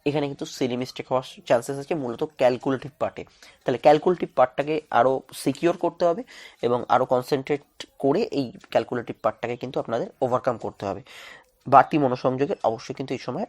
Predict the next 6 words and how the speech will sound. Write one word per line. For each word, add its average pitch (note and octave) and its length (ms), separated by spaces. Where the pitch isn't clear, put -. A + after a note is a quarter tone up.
মিথুন B2 200
লগ্ন, A2+ 220
মিথুন G#2+ 220
রাশির A2+ 260
দরকার। - 360
এবং F#3+ 240